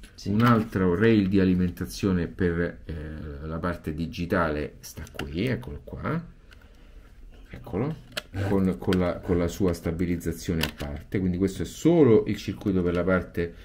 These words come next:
Speaker 2: analogica e per la parte di controllo digi-, per la parte analogica non di potenza, e la parte di controllo digitale. E poi vediamo questo bel cablaggio, veramente bello, cablaggio di uscita.
Speaker 1: Sì.
Speaker 2: Ok,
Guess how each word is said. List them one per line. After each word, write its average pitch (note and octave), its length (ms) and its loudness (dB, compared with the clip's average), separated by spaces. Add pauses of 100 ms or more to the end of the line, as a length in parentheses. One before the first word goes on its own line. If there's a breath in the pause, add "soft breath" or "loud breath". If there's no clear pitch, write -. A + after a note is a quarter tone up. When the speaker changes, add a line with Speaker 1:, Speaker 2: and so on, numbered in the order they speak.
Speaker 2:
analogica E2+ 760 0
e D2+ 40 -4
per D2+ 180 -8
la D#2+ 120 -4
parte E2 340 -4
di D#2 100 -4
controllo D#2+ 460 -4
digi-, E2 340 -6
per - 260 -12
la F2 80 -2
parte G2 320 0
analogica F#2+ 460 2
non G2+ 180 2
di F#2 100 4
potenza, E2 640 -4 (200 loud breath)
e F2 80 -8
la F2+ 80 -2
parte F2+ 260 -2
di E2+ 80 0
controllo F2+ 400 0
digitale. D#3 760 -2 (580 loud breath)
E A#3 140 4
poi A2 260 2
vediamo G2 420 4
questo F#2+ 760 0 (160)
bel D#3 440 2
cablaggio, F#2 720 2
veramente D#3+ 520 4
bello, D#2+ 540 -6 (280)
cablaggio F#2+ 520 2
di E2+ 100 0
uscita. G2 680 -2 (120)
Speaker 1:
Sì. C3 600 -10 (120)
Speaker 2:
Ok, G2+ 480 2